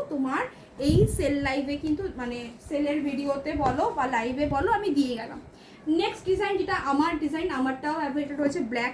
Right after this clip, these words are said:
কালার। আগের বারও সেম, অনেকেই দিদিরা ব্ল্যাক পাওনি, তো এটা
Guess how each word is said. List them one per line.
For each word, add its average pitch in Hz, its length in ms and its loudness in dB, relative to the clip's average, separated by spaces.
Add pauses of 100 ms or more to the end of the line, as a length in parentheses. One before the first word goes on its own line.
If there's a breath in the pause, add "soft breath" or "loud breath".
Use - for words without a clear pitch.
(120)
কালার। 294 280 0
আগের 262 240 -4
বারও 269 160 0 (100)
সেম, 294 160 -2 (140)
অনেকেই 311 420 -4
দিদিরা 285 260 0 (120)
ব্ল্যাক 240 220 -2 (140)
পাওনি, 285 300 2 (380 loud breath)
তো 311 60 0 (140)
এটা 320 140 0